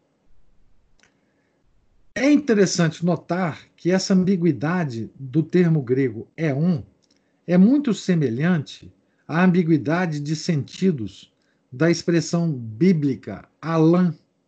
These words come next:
que significa ordinariamente séculos e secundariamente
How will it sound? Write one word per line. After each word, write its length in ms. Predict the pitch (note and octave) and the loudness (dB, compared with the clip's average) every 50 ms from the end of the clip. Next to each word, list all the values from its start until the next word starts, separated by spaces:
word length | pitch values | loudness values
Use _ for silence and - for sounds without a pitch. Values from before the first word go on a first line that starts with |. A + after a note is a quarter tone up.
| _ _ _ _ _ _ _ - _ _ _ _ _ _ _ _ _ _ _ _ _ _ _ _ | _ _ _ _ _ _ _ -20 _ _ _ _ _ _ _ _ _ _ _ _ _ _ _ _
que 160 | - A3+ A3+ | -4 -2 -2
significa 880 | - - A#3+ G3+ G#3 A3 A3 G#3 - - - - A#3+ B3+ G3+ - - B2 | -2 -4 -8 -6 -4 -2 -2 -2 -2 -4 -6 -4 -4 -4 -4 -6 -6 -2
ordinariamente 1040 | C#3 E3 G3 G3 D#3 D#3 D3+ D3+ D3+ D3 C#3 B2 B2 C#3 E3+ F#3+ F3 - - - - - | 0 2 2 2 2 0 -4 -4 -4 -4 -4 -4 -4 -2 -2 -2 -2 -2 -6 -12 -20 -16
séculos 840 | - - - - F3+ F3+ D#3+ - - A2+ F#2 E2+ - - - _ _ _ _ _ _ _ _ _ _ _ - | -14 -10 -2 0 0 0 0 -2 -10 -14 -14 -14 -18 -20 -20 _ _ _ _ _ _ _ _ _ _ _ -6
e 100 | F3 E3+ | -6 -6
secundariamente 1500 | - - - - - B3 B3+ C4 - G3 G3 F#3 D3+ D#3+ D#3 D3+ D#3+ E3+ E3+ D#3+ D#3 F3 F#3+ F#3+ - - - - F#3 - | -6 -6 -8 -4 -4 -4 -4 -4 -2 0 0 0 0 0 -2 -2 -2 -4 -2 -2 -2 0 -2 -2 -4 -8 -16 -16 -16 -16